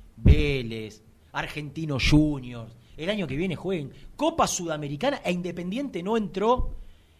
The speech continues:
en los diez primeros para jugar una Copa Sudamericana? En los,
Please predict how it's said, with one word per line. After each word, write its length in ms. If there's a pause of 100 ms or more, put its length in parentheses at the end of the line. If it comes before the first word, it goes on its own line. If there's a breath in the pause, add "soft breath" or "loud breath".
(140 soft breath)
en 220
los 240
diez 360
primeros 760
para 200
jugar 260
una 180
Copa 240
Sudamericana? 720 (160 loud breath)
En 240
los, 220